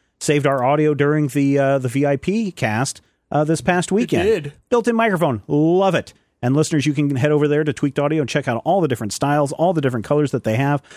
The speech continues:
Speaker 1: of those Tweaked Audio headphones. You can pick 'em up today. And when you use the checkout code major, you're gonna get thirty percent off the price. Thirty percent off for a pair of headphones that sound great, look great, are great.
Speaker 2: <laughs>
Speaker 1: Tweakedaudio dot com. Thank you for sponsoring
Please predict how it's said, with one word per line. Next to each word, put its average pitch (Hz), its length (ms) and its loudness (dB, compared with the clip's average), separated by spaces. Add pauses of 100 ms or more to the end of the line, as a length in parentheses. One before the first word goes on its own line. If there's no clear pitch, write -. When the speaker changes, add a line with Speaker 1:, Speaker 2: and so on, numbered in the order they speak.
(120)
Speaker 1:
of 110 100 -2
those 101 180 -2
Tweaked - 300 -4
Audio 131 360 2
headphones. 147 420 0
You 113 80 0
can 90 140 -8
pick - 160 -4
'em 131 100 2
up 139 140 -2
today. 156 500 0 (320)
And 107 80 -2
when 113 100 2
you 127 80 2
use 135 220 2
the 110 120 -4
checkout 156 420 -2
code 143 360 -2
major, 175 580 0 (440)
you're 123 100 -4
gonna 123 100 0
get 120 140 -2
thirty 151 300 -2
percent 151 400 -6 (140)
off 131 340 -2
the 131 80 -2
price. 117 380 -2
Thirty 233 240 -2
percent - 400 -2
off 196 220 2
for 165 100 0
a 131 40 0
pair 185 180 0
of 151 100 -2
headphones 202 420 0
that 156 120 -6
sound 190 260 0
great, 214 200 0
look 214 200 -2
great, 214 360 0 (460)
are 233 180 2
great. 101 440 -2 (240)
Speaker 2:
<laughs> - 240 -20
Speaker 1:
Tweakedaudio 151 580 0
dot 127 220 -2
com. 90 420 -2 (400)
Thank 175 200 -4
you 82 100 -6
for - 80 -16
sponsoring 104 560 -2